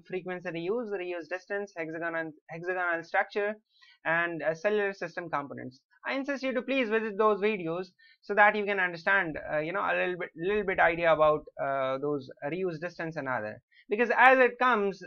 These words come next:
in the, in the channel assignment strategies. Uh, so the channel assignment strategies, we have three assignment strategies. First one is fixed channel, and one is dynamic channel, and we have handoff strategy. So let's understand one by one.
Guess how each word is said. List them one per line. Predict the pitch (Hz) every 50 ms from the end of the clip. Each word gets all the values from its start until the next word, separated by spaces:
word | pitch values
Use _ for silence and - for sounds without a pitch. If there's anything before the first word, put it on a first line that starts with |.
| - - 190
in | 190 196 202
the, | 196 196 190 190 185 - -
in | 190 196
the | 196 190 170 160
channel | - 208 208 208 190
assignment | 180 170 180 170 165 165 160 160
strategies. | - 160 143 135 123 107 101 92 87 104 _ _ _ _ _ _ _ _ _ - - - _ - _ -
Uh, | 202 214 226 233 233 233 233 226 208 -
so | - 285 302 311 277 247 240 233 226
the | 226 247 240 240 -
channel | 277 277 311 311 320
assignment | 302 277 285 269 262 247 247 240 233
strategies, | - 208 190 180 185 190 247 285 269 226
we | 254 233
have | 202 208 208 208 196 196 - _ -
three | 254 285 269 254
assignment | 233 - 220 208 202 196 180 175
strategies. | - 165 143 131 127 113 95 92 110 - _ _ _ _ _ _ _ -
First | 208 233 254 254
one | 254 247 240 226
is | 220 220 220 220 -
fixed | - 247 240 240 - 254 220 220
channel, | 233 220 214 214 214 220 226 220 226 _ _ _ _ _ _ -
and | 190 208 220 220 208
one | 208 208 202 208
is | 202 208 202 175 196 - 165 160
dynamic | 202 214 254 277 269 262 240 202 202
channel, | - 202 180 175 180 190 202 - -
and | 190 185 185 185
we | 180 170
have | 170 180 170 170 165 - - - - - -
handoff | 220 214 208 202 190
strategy. | - - 151 135 120 117 - - - _ _ _ _ _ _ _ _
So | _ 269 277
let's | 320 349 339 302
understand | 269 254 254 254 - 254 247 240 220 214
one | 208 208 202
by | 202 190 175
one. | 160 147 120 -